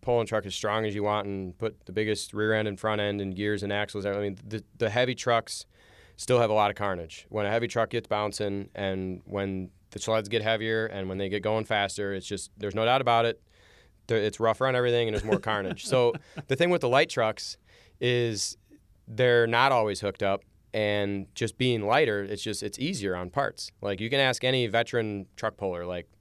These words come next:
Speaker 1: a lighter class is going to be easier on parts. So we kinda look at it in the grand scheme of things to be, which this is a crazy thing to say, but a little less expensive because the trucks
Speaker 2: <laughs>
Speaker 1: are potentially gonna stay together a little longer, and you don't necessarily need as big and crazy,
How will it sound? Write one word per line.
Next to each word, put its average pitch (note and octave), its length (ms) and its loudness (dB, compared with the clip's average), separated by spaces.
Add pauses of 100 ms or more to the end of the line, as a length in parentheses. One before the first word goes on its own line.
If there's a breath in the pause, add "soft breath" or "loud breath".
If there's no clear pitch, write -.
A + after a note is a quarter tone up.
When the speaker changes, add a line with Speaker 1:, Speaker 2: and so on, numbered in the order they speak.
(400 soft breath)
Speaker 1:
a - 60 -4
lighter A2 240 2
class A#2 360 2
is G#2 60 -10
going G#2 220 -2
to G#2+ 40 -2
be G2+ 160 -6
easier G2 240 -2
on F2+ 140 -6
parts. - 360 -2 (280 soft breath)
So - 120 -2
we C3 60 0
kinda F3+ 220 2
look D3+ 160 4
at C#3+ 80 6
it B2+ 80 2
in A#2 40 -4
the A2 60 -6
grand A#2+ 240 2
scheme D#3 220 -2
of A#2+ 80 -2
things A2 400 0 (720 soft breath)
to B2+ 140 0
be, B2 320 2 (140)
which - 340 -4
this B2+ 160 -2
is G#2+ 60 -6
a G2+ 40 -10
crazy A2+ 260 0
thing C3+ 140 2
to D3 60 -2
say, C3+ 420 4 (200)
but G#2+ 220 2
a A#2 60 -2
little A#2 280 2
less A2 240 2
expensive G2+ 520 -2
because G2 460 -4 (100)
the A2 80 -4
trucks - 480 -2
Speaker 2:
<laughs> - 60 -20
Speaker 1:
are G2 340 0
potentially A2+ 500 -2
gonna G#2 160 -2
stay G#2+ 220 0
together G2+ 260 0
a F#2 80 -2
little F2 160 -4
longer, F2+ 440 -4 (360 loud breath)
and G#2 100 -2
you G#2+ 60 -2
don't A2+ 180 2
necessarily A2+ 440 2
need B2+ 200 0
as F#2+ 160 0
big A2 420 0
and G2 260 -2
crazy, G2 580 -2